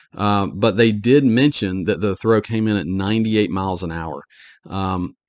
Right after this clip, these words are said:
but then they never showed a replay. They never sho-, showed you the throw at all. <laughs> So I never got to actually see it, but they did report that. And, you know, that's just one example of Michael Harris and his overall baseball abilities are really off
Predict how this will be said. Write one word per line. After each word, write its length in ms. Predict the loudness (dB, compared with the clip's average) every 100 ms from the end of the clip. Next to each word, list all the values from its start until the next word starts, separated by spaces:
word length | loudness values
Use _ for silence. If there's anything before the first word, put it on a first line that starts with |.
| _
but 160 | -2 0
then 160 | 2 2
they 100 | 2
never 300 | 0 0 0
showed 180 | 0
a 40 | 0
replay. 380 | -2 -2 -2 0
They 80 |
never 160 | 0 -2
sho-, 280 | -2 -4 -4
showed 320 | -2 -2 0
you 120 | -2
the 60 | -4
throw 260 | -4 -4 -4
at 40 |
all. 300 | -6 -10 -14
<laughs> 40 |
So 360 | -6 -4 -4 -8 -12 -12 0
I 40 |
never 160 | 0 2
got 160 | 2
to 80 | 2
actually 220 | 0 -2
see 280 | -2 0 0
it, 160 | 0 -4
but 120 | 0
they 120 | 0
did 220 | 4 4
report 420 | 4 0 -2 -4 -4
that. 180 | -10 -12 _ -20 -6
And, 140 | 2 6
you 80 |
know, 100 | 6
that's 220 | 6 4 2
just 180 | -4
one 260 | 0 2 4
example 600 | 2 0 -2 -2 -8 -12 _ -20 _
of 180 | -4 0
Michael 360 | 2 0 0 -2
Harris 320 | 0 -2 -2
and 160 | -8 -4
his 340 | -2 -2 -4 -4
overall 640 | -2 0 2 4 2 0 -10 _ -16
baseball 460 | -4 -4 -2 -2 -2
abilities 520 | -2 -2 -2 -2 -6 -6
are 180 | -4 -2
really 320 | -2 -2 -2
off 200 | -6